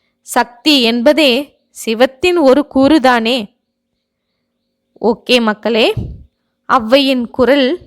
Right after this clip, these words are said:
நாம் விளக்கத்தை நாம் இங்கு பார்த்தோம் அல்லவா? இதன் தொடர்ச்சியை அடுத்த காணொளியில் காணலாம். இதுவரை எனது யுனிவர்ஸ் வாய்ஸ் தமிழ் சேனலை சப்ஸ்கிரைப் செய்யாதவர்கள்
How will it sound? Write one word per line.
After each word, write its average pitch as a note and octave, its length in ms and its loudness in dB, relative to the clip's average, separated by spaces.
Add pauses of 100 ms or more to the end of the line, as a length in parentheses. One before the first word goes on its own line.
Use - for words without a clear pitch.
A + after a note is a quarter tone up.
(720)
நாம் A#3 320 -2
விளக்கத்தை C4+ 640 0
நாம் A3+ 240 0
இங்கு A#3 220 -2
பார்த்தோம் A#3+ 480 0
அல்லவா? A3+ 560 -2 (520)
இதன் A#3+ 380 -2
தொடர்ச்சியை B3+ 920 0 (160)
அடுத்த D4+ 500 -2
காணொளியில் A#3 680 0
காணலாம். G#3 600 -6 (960)
இதுவரை C4 840 0 (120)
எனது A#3+ 360 -4
யுனிவர்ஸ் D#4+ 640 -2
வாய்ஸ் B3 460 0
தமிழ் A#3 280 -4 (160)
சேனலை A#3 420 -2 (120)
சப்ஸ்கிரைப் - 460 -4
செய்யாதவர்கள் A3+ 1000 -2